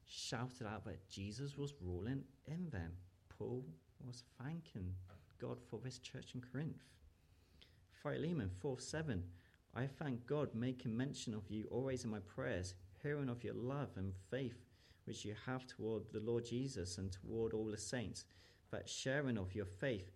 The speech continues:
may become effective by the acknowledgement of every good thing in which is in you in Christ Jesus. For we have great joy and consolation in your love, because of the hearts of the saints have been refreshed by you, brother."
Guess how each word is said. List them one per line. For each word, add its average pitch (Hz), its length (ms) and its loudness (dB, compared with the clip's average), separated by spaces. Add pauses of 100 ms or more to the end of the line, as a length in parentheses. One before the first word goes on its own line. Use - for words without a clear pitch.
(280)
may 120 120 4
become 110 320 0
effective 101 640 0
by 98 100 2
the 98 80 4
acknowledgement 110 720 2 (120)
of 104 160 -2
every 107 300 -2
good 110 220 -2 (160)
thing 139 200 2
in 95 240 4
which - 420 -2 (480)
is 110 160 -2
in 120 240 4
you 85 240 2 (220)
in 101 160 0
Christ 101 320 -2
Jesus. 117 500 0 (320)
For 107 140 -2
we 117 160 2
have 95 220 -2
great 135 300 2
joy 95 200 2
and 92 180 6
consolation 98 800 0 (240)
in 107 200 0
your 101 140 0
love, 90 280 0 (140)
because 95 360 -4
of 95 160 -6
the 101 120 -2
hearts 95 600 -4
of 95 160 -6
the - 60 -12
saints 95 520 -4 (360)
have 95 140 -4
been 98 160 0
refreshed 92 560 0 (120)
by 95 180 2
you, 85 360 2
brother." 82 320 -4